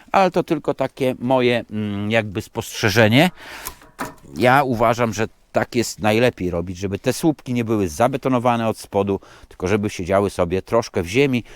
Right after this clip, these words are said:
a beton troszkę wyżej. O ile go oczywiście dajemy, pamiętajcie. Dobra, lecimy przed takie, e, ogrodzenie, e, panelowe i powiem wam mniej więcej, ile to kosztuje, bo te ceny są bardzo różne, zależy od tego,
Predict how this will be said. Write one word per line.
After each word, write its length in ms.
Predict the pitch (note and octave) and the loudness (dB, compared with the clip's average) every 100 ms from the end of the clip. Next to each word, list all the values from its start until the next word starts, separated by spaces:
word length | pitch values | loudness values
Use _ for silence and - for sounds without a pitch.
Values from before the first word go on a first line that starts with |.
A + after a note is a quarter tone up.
| - | -16
a 140 | - G2+ | 0 4
beton 320 | C3 C3 A2+ | 4 2 0
troszkę 400 | A#2 A2 - G#2+ - | 0 0 0 -2 0
wyżej. 460 | D#2+ B2+ F#2 D2 - - - _ | 4 4 4 -2 -8 -20 -20 _
O 140 | A2+ C3 | 2 4
ile 400 | C3+ C3+ C3+ B2+ | 4 4 2 0
go 220 | G2 G2+ F2+ | -2 -2 -2
oczywiście 640 | - F2 F#2+ - G2 F2+ - _ _ _ _ _ | -6 -8 -8 -6 -4 -4 -6 _ _ _ _ _
dajemy, 560 | D#2+ E2 C#3 D#3+ D#2+ C#2+ | -10 2 4 4 0 -4
pamiętajcie. 600 | C#2+ D2 D2 D2+ - - - - - | -12 -14 -14 -18 -18 -20 -20 -16 2
Dobra, 240 | D3+ A#2+ | 2 4
lecimy 360 | G2+ A#2 E3+ D3 | 0 0 2 2
przed 240 | - B2+ | 0 -6
takie, 360 | - A2+ B2 G#2+ - _ - _ _ _ - | -2 0 2 0 -2 _ -20 _ _ _ -8
e, 220 | F2 F2 | -2 0
ogrodzenie, 760 | F#2+ G2 G2+ G#2+ B2+ A#2 A2 F#2+ - - - | 0 0 -2 0 0 2 -2 -2 -10 -20 -10
e, 640 | E2+ F2+ F2 E2+ E2+ D#2+ - | -2 0 2 2 2 2 2
panelowe 640 | G#2 G2+ A#2 E3+ D#3 C3+ B2+ | 2 4 4 2 2 0 -2
i 100 | A2+ | -6
powiem 320 | C3 A#2+ A#2 | 0 2 2
wam 240 | G#2+ G#2 G#2+ | 2 2 2
mniej 180 | G2+ G2+ | -2 -2
więcej, 380 | G2+ - F#2+ - | -4 -4 -8 -4
ile 220 | A#2+ A2+ | -2 0
to 180 | - G2+ | 0 0
kosztuje, 540 | G2 - - A#2 E2+ - - - | -2 -6 -2 0 0 -6 -18 -4
bo 100 | G#2+ | -2
te 140 | A#2 | 0
ceny 300 | - C3 C3+ | 0 0 0
są 200 | - G#2 | 0 0
bardzo 280 | A2 G2+ F#2+ | 0 2 2
różne, 320 | A#2+ A2 G#2 | 2 0 -2
zależy 360 | F2+ F2+ A2 A2+ | 0 0 0 -2
od 140 | F2+ | -8
tego, 320 | - F2 F#2 | -2 0 0